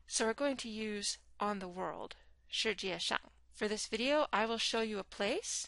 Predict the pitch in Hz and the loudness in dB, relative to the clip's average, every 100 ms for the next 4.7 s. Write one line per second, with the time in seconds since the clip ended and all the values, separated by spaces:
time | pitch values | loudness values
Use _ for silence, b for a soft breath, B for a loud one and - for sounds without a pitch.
0 | b b 220 202 214 - 233 208 - 196 | b b 2 4 2 0 -4 -6 -4 -4
1 | 185 - 254 349 - - - - - - | -4 -2 -4 -6 -12 -20 -20 -20 -20 -20
2 | - - 392 285 208 208 - 349 247 - | -4 6 8 8 6 0 2 2 2 0
3 | 175 180 - 339 311 185 - - - 339 | 0 -4 4 8 8 6 2 2 2 2
4 | 269 285 262 226 - 294 - | 0 0 2 2 4 4 2